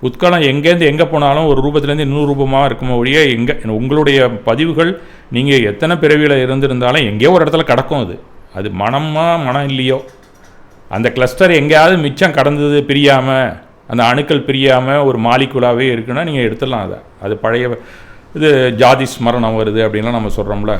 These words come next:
அறிவியல் படி அது இருக்கு, இல்லைன்னு நம்ம சொல்ல முடியாது. ஆனா, தனித்தனி அணுக்களா பிரிஞ்சிடுச்சுன்னா, ஒவ்வொரு புத்கலா போயிடுச்சுன்னா ஒண்ணும் பண்ண முடியாது.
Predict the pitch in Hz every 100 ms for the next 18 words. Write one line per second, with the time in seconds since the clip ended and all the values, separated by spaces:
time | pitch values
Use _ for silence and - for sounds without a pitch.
0 | - - 131 123 131 151 143 139 143 208
1 | 196 - - - - - 120 113 120 143
2 | 185 170 - - - 110 139 160 151 123
3 | 110 123 117 107 92 - 113 151 139 139
4 | 185 202 196 165 147 160 156 147 147 135
5 | 131 117 131 95 - 117 123 123 - 156
6 | - 165 147 147 135 123 123 151 135 113
7 | 107 95 90 82 -